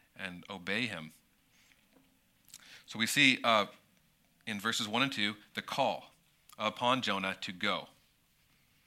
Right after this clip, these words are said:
And then we see the response. We see the, all, the response of all the rest of the characters in the story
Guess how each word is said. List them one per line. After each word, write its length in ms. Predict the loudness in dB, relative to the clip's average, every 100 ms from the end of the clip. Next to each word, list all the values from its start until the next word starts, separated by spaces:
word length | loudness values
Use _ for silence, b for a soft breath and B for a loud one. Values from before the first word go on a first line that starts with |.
| b b b b b b b
And 100 | 2
then 80 | 4
we 80 | 4
see 140 | 4
the 100 | 4
response. 640 | 4 4 4 4 2 -4 -4
We 80 |
see 140 | -2 0
the, 100 | 0
all, 180 | 2 0
the 80 | 2
response 320 | 2 2 2
of 80 | -4 -4
all 100 | -2
the 100 | 4
rest 200 | 4 4
of 60 |
the 60 | 2
characters 440 | 4 2 2 0
in 60 | 0
the 60 |
story 400 | -2 -2 0 0